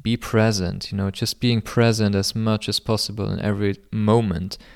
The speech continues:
However, um, you know, not special it seems.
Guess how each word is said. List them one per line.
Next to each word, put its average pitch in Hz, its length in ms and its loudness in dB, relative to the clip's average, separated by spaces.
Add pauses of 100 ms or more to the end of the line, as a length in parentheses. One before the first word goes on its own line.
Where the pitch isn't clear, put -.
(640)
However, 104 580 4 (580)
um, 87 440 -2 (200)
you 92 100 -2
know, 85 220 -4 (920)
not 98 320 0
special 95 760 0
it 98 120 -4
seems. 107 680 -2